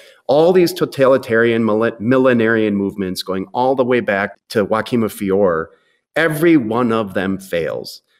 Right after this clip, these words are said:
The revolution in Munster, the New England experiment, communism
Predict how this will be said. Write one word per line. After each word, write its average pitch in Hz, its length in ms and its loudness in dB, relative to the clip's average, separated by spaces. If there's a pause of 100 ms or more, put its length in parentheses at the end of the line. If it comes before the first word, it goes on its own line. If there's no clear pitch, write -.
(120)
The 101 80 -4
revolution 110 600 -2
in 110 120 -2
Munster, 85 640 -4 (140)
the 87 100 -12
New 123 220 2
England 107 640 0 (220)
experiment, 87 800 -8 (140)
communism 90 800 -4